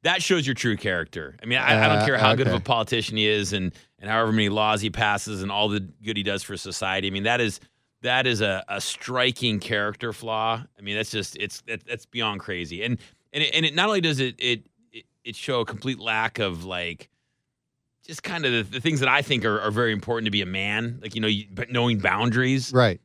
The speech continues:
Speaker 1: you know, um, and, and of course, you know, this also doesn't, it, something that doesn't happen just one-sided. I'm sure that his best
Speaker 2: Right.
Speaker 1: friend's wife,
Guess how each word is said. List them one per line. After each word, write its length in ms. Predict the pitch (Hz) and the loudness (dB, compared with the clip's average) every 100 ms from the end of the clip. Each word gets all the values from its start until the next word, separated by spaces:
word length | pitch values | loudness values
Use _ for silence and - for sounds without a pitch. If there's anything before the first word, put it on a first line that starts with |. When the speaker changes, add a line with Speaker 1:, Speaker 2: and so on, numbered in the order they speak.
| - | -6
Speaker 1:
you 120 | 120 | 0
know, 320 | 117 117 113 | 2 2 2
um, 300 | - 107 98 107 | 2 4 4 2
and, 120 | 156 - | 2 4
and 160 | 170 - | 2 2
of 80 | 156 | 2
course, 260 | 196 175 | 2 2
you 140 | - 151 | 2 2
know, 180 | 131 120 - _ _ _ _ - | 2 0 -6 _ _ _ _ -8
this 160 | 147 | 0
also 440 | 185 160 - 143 120 | 2 2 2 2 2
doesn't, 480 | 113 131 117 110 - | 4 2 2 -4 -6
it, 180 | 131 - | -18 -8
something 280 | - 180 160 | -2 2 2
that 100 | 139 | 2
doesn't 220 | 143 120 | 0 0
happen 480 | 110 127 123 107 95 | 2 2 4 2 2
just 240 | 107 - | -2 -4
one-sided. 720 | 110 113 92 - 98 90 73 - | -4 -2 0 0 0 0 -4 -10
I'm 80 | |
sure 220 | 104 120 107 | -8 -4 -2
that 180 | 107 | -2
his 180 | - 110 | -4 -8
best 220 | 92 104 | -4 -2
Speaker 2:
Right. 60 | 113 | 0
Speaker 1:
friend's 180 | 98 90 | 0 0
wife, 420 | 113 110 104 - | 2 2 0 -6